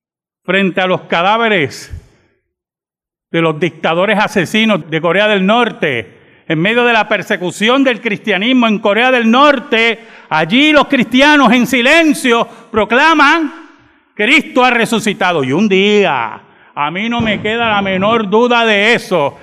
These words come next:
allí en Pyongyang, libres, los creyentes dirán, "Cristo ha resucitado". Por eso Jesús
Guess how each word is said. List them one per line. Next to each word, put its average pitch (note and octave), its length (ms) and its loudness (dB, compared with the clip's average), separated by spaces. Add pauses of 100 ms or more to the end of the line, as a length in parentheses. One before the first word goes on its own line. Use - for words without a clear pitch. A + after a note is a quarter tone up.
(180)
allí C#3+ 240 -4
en G3 140 -2
Pyongyang, F3 840 -4 (540)
libres, B3 680 0 (1500)
los C3+ 160 -14
creyentes D#3 640 -6
dirán, C#3+ 280 -6
"Cristo E3+ 440 -8
ha B2+ 40 -8
resucitado". - 760 -18 (2500)
Por A3 160 0
eso A#3+ 220 0
Jesús G3 680 -8